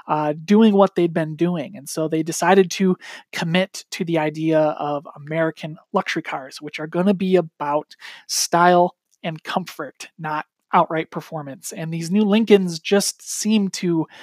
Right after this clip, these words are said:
understand that in a way that Cadillac and Chrysler have never really been able to figure out. So the new Corsair, I think, is a good place to start. It just,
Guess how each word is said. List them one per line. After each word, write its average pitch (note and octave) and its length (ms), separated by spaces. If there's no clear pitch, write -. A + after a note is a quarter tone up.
understand A#3 560
that F3 220
in F3 120
a D#3 60
way F3+ 300
that E3 300
Cadillac E3+ 640
and G3+ 180
Chrysler D#3 440
have D3 140
never D#3 260
really D3+ 240
been C#3+ 180
able C#3+ 220
to C#3 60
figure - 380
out. - 300
So D3+ 340
the D#3+ 260
new A3+ 240
Corsair, F#3 520
I D3 100
think, D#3+ 180
is D#3 100
a D3 60
good D#3 160
place - 280
to - 80
start. C#3+ 440
It E3+ 180
just, - 380